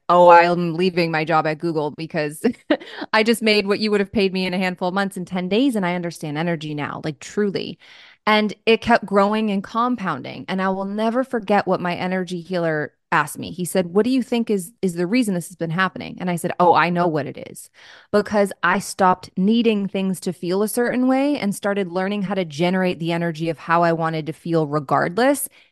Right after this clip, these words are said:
And I kept doing the things where, even if I didn't have the result." And I started realizing that, you know, this isn't a new concept. I saw it on one of my Yogi Tea things the other day, but it's like, it was so true that it's not about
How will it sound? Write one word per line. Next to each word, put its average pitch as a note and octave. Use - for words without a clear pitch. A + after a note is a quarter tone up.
And G3+
I G#3+
kept G#3+
doing B3+
the G#3
things A#3
where, G3+
even A3
if G#3+
I G#3
didn't G3+
have G3
the E3+
result." F3+
And A3+
I A3+
started B3+
realizing G3+
that, F3
you G#3
know, F#3
this G3
isn't G3+
a F3+
new F3+
concept. F3
I D#3+
saw E3+
it F3
on E3+
one E3
of E3
my D#3
Yogi E3
Tea F#3
things D#3
the D#3
other D#3
day, D3+
but F3+
it's F#3
like, E3
it -
was G#3+
so G3+
true C4
that E3
it's B3
not C4+
about F#3